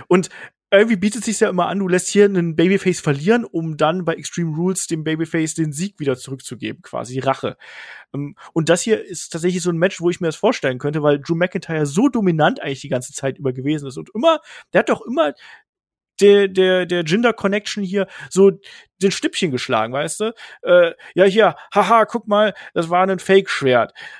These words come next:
Ähm, und haha, guck mal, ich mach hier dein Spielzeugmotorrad kaputt. Haha, ich hab, ihr habt Stühle, ich hab ein Schwert, ne? Und dann verhau ich auch noch deine zwei Helfer.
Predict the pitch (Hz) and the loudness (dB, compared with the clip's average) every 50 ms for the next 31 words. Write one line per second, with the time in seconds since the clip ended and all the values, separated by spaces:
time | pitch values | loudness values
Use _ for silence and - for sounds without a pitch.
0 | - _ - 151 160 156 - _ 175 170 156 - - 180 170 175 220 226 240 233 | -10 _ -4 -4 -4 -4 -6 _ -6 -6 -4 0 2 2 4 4 4 4 4 2
1 | - 220 214 214 208 208 196 175 165 175 180 180 - - 185 175 170 156 165 165 | 0 -4 -2 0 0 0 0 -2 -2 -2 -2 -2 -2 -2 -2 -2 0 0 0 -2
2 | 165 - - 190 220 196 - 170 143 135 143 135 131 143 127 127 - - 131 123 | -2 -4 -4 -4 -4 0 2 0 0 0 -2 -2 -2 0 0 0 0 -2 -6 -10
3 | - - 139 127 - _ - - - - _ - 160 160 160 208 226 226 - 185 | -8 -8 -12 -12 -12 _ -20 -20 -20 -16 _ 0 0 2 4 4 4 4 2 0
4 | - 202 202 - 180 185 - 190 208 202 202 - - - 226 254 247 247 - 170 | 0 0 -2 -2 -4 -4 2 2 2 2 2 -2 -2 2 2 4 4 2 2 0
5 | - 165 160 - 196 - - 262 262 247 170 - - - - 139 165 196 - _ | 0 -2 0 0 -2 -2 2 4 4 6 4 2 0 -2 -2 -2 -2 -2 -4 _
6 | - - - _ - 185 185 170 _ - - 175 175 170 - - 180 170 202 208 | -20 -20 -18 _ -2 0 0 0 _ -2 -2 -2 -2 -2 -2 -2 2 4 4 4
7 | 208 - - 190 202 202 185 196 190 185 180 - - - 185 185 180 165 214 233 | 4 2 0 -2 -2 -2 -2 -2 -2 -2 -4 -4 -4 -2 0 0 2 2 0 0
8 | - - 117 - | 0 0 -2 -2